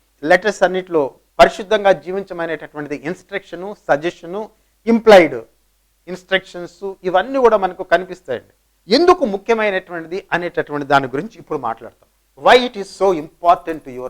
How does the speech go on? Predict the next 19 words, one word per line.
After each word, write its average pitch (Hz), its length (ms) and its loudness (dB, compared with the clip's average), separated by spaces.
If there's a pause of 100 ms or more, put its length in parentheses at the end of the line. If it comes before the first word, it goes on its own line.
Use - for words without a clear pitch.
(120)
personal 123 360 -16
life? 104 340 -20 (420)
ఎందుకంటే 156 440 -12
కారణం 127 300 -12
ఏంటంటే, 113 400 -20 (520)
నువ్వు 220 200 4
పరిశుద్ధంగా 233 840 4
జీవించడము 196 1080 -4
అనేటటువంటిది 151 840 -12 (1400)
దేవుని 208 420 8
సంకల్పము 180 640 0 (140)
చొప్పున 226 340 0 (1400)
పరిశుద్ధతలో 202 880 4
జీవించడము, 196 920 -4
పరిశుద్ధతలో 190 680 2
నీ 175 180 -4
ఘటమును 185 420 -2
కొనసాగించుకోవడము 165 1080 0
అనేటటువంటిది 147 880 -14